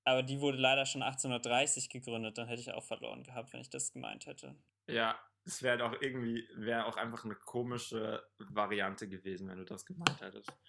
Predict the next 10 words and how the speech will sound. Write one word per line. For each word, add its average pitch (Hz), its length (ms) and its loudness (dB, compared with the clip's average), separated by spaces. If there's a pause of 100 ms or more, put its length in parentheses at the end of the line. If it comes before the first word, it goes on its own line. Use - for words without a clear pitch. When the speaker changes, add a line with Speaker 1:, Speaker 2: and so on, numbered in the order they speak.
(760)
Speaker 2:
Gut, - 440 4
wir 165 140 6
kommen, 180 300 6
wie 175 120 4
gesagt, 170 280 2
zum 165 160 2
Rule 185 200 4
of 170 140 0
Not 151 280 0
Two. 190 360 2